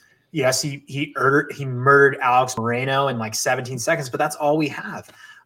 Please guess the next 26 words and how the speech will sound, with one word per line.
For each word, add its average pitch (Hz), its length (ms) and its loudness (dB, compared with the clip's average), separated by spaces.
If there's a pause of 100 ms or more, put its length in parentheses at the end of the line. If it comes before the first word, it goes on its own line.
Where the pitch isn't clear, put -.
(120)
I 147 100 2
think 165 400 0
this 143 120 -4
is 156 80 -4
gonna 147 160 0
be 143 100 2
a 143 40 2
stand 131 360 -4
and 123 80 -6
trade. 123 280 0
You 120 60 -8
got 120 120 2
a 110 60 -2
guy 113 180 0
that's 120 120 0
got 123 140 2
a 120 60 2
long 120 260 0
layoff. 131 300 0
You 117 60 -10
got 117 120 0
a 110 60 -4
guy 113 240 -4
that's 110 360 -8
uber 143 420 4
aggressive. 117 680 -2